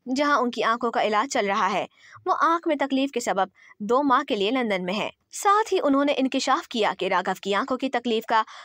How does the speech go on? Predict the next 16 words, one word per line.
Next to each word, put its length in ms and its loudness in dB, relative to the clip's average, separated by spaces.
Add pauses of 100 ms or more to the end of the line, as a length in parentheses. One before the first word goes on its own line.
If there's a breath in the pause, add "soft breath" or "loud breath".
(140 loud breath)
मामला 400 2
बेहद 280 0
संगीन 360 -4
है 180 -4 (240)
और 120 2
अगर 280 0 (320)
उसका 240 0
फौरन 380 4
इलाज 340 0
ना 80 2
हुआ, 300 0 (220)
तो 100 2
वो 100 2
अपनी 340 0
बीनाई 320 -2
से 220 -2